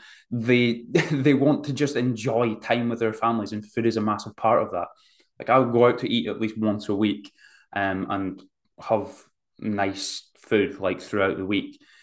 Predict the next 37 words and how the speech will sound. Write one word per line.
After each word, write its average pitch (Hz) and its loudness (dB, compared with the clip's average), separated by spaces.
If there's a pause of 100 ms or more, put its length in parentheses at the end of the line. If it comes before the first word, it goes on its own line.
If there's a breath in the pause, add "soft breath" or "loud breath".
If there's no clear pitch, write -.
(260 soft breath)
Um, 101 0
and 113 0
that's, 151 -2
like, 147 -10
one 165 -2
of 165 -2
my 160 -4
happiest 131 -6
times. 104 -4
Like, 104 -14
I 120 -14 (100)
love 113 0
food. 117 0
I 95 -2
love 101 0
enjoying 101 0
food. 117 -2
And 98 -6
I 101 0
know 117 2
some 113 -4
people 101 -8
say 120 0
that 110 0
and 98 -6
you're 90 -8
like, 92 -12 (260)
"Everyone 92 -8
loves 90 -12
food." 92 -6
Obviously, 95 -4
it's 95 -12
a 92 -8 (500 loud breath)
human, 95 -4 (260)
um, 92 -6
it's - -16
a, 98 -16